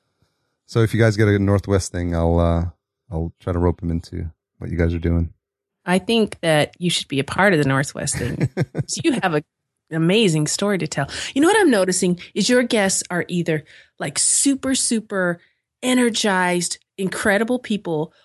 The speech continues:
Speaker 2: or they are a rip in the shorts funny, like, <laughs> kill over funny. Yes. I love that.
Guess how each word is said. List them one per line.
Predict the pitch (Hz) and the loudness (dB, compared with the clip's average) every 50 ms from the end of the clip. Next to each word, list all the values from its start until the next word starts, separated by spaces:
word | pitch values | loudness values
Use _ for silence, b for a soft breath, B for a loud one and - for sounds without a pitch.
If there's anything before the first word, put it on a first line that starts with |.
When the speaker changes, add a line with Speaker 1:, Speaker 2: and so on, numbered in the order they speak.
| b b b | b b b
Speaker 2:
or | 196 190 185 175 | -2 0 0 2
they | 180 175 175 180 - | 2 2 2 2 0
are | - 170 160 156 156 - - | 0 -2 -2 -2 -2 -2 -4
a | 156 151 147 | -4 -4 -4
rip | 143 147 160 175 185 180 202 | -2 2 2 2 2 4 2
in | 190 190 | 2 4
the | 180 | 4
shorts | - - - 196 156 143 131 - - - | 2 2 2 2 2 2 0 0 -4 -4
funny, | - 151 139 127 123 123 135 - _ _ _ | -4 -4 -4 -4 -4 -6 -8 -10 _ _ _
like, | - 170 151 156 151 - - - _ - | -6 -4 -4 -4 -4 -6 -12 -20 _ -20
<laughs> | - - - | -20 -20 -14
kill | - - - - - 269 269 269 269 269 269 262 - - _ _ _ - | -12 -10 -10 -10 -6 -2 2 2 4 4 2 0 -2 -6 _ _ _ -4
over | 247 254 262 262 254 233 196 190 190 156 156 | -2 2 2 4 4 2 2 0 0 0 -2
funny. | - - - 185 175 160 156 110 - - _ _ _ _ | -4 -6 -4 -2 -2 0 -2 -2 -6 -10 _ _ _ _
Yes. | - 190 185 175 147 135 139 - - - - - B B B B B B | -6 -4 -2 -2 -2 -4 -4 -6 -8 -8 -10 -12 B B B B B B
I | 214 226 | -2 0
love | 233 233 240 254 285 320 320 294 254 | 0 2 2 4 4 4 2 2 0
that. | 240 202 175 156 127 - | -2 -2 -2 -2 -4 -8